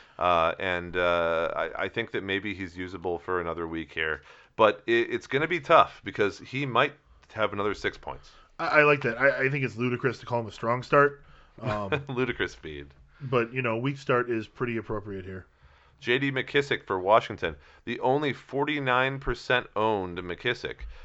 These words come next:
Speaker 1: caught ten receptions for seventy yards against the Steelers last week, and he added a few carries for a total of twelve point eight fantasy points. Now, part of that was because Antonio Gibson went out earlier in the game with a toe injury,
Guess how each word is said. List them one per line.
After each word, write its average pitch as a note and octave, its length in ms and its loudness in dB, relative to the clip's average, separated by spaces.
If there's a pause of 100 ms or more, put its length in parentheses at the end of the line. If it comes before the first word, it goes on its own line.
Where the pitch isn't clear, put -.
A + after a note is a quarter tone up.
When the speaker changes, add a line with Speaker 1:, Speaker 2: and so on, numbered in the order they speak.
(180)
Speaker 1:
caught G#2 360 6
ten D3 280 -2
receptions C3 440 -2
for F#2 100 -8
seventy C3 360 0
yards F2 320 2
against F2+ 200 -10 (120)
the F#2+ 60 -6
Steelers F2+ 240 -2
last D#2+ 240 -6
week, D#2 160 -8 (340)
and C#3+ 140 -2
he D3+ 100 0
added E3 300 4
a C#3+ 40 0
few C#3+ 200 -8
carries C3 460 4
for G#2 140 -2
a G2+ 60 0
total G#2+ 260 0
of G2+ 120 -2
twelve G#2 240 0
point G2+ 220 -4
eight D#2 120 -6
fantasy F2 300 -6
points. D2+ 260 -10
Now, F2+ 120 -4
part B2 220 2
of A2+ 60 -6
that A2+ 160 2
was G2 80 -4
because F#2+ 320 -8
Antonio F#2 400 -4
Gibson F#2+ 380 -6
went F2 120 -2
out E2+ 140 0
earlier F2+ 300 -2
in D#2+ 80 -8
the D#2+ 40 -12
game F2+ 220 -4
with D#2+ 80 -10
a D#2 60 -8
toe D3 280 2
injury, C#2 460 -8